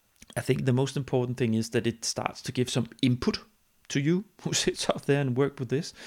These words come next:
and that it has a value that you can start to get your head around how to approach this. Um, so, uh, something that, that gives you an idea of how you can do it. Also,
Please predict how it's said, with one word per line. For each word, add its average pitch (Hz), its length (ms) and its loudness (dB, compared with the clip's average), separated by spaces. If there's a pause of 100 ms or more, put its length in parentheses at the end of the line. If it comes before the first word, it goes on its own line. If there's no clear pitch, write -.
(240)
and 135 140 2
that 123 120 6
it 123 120 2
has 123 200 2
a 117 40 -2
value 113 460 2
that 117 240 0
you 120 80 0
can 117 300 -2 (420)
start - 340 2
to 131 60 -4
get 123 240 0
your 117 100 -2
head 131 200 0
around 127 440 0
how 117 300 -2
to - 180 -6
approach - 500 -2
this. 131 300 -2 (520)
Um, 113 720 6 (160)
so, 107 360 0 (180)
uh, 131 80 -4 (240)
something 127 420 2
that, 104 200 4 (140)
that 120 160 2
gives - 260 2
you 117 300 4 (200)
an 101 380 -6
idea 135 560 6
of 95 260 0
how 92 180 -2
you 98 120 -4
can 98 200 -2
do 95 180 0
it. 98 160 -4 (320)
Also, 151 460 8